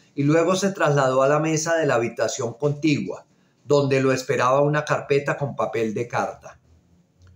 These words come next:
Cogiendo una hoja, escribió unas breves líneas que metió en un sobre. Encima de este anotó: "Madame René Baruch, diecisiete Rue de la Joie, Lyon".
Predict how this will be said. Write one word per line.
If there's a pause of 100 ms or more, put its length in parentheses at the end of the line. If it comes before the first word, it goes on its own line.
(380)
Cogiendo
una
hoja,
escribió
unas
breves
líneas
que
metió
en
un
sobre. (640)
Encima
de
este
anotó: (920)
"Madame
René
Baruch, (540)
diecisiete
Rue
de
la
Joie, (100)
Lyon".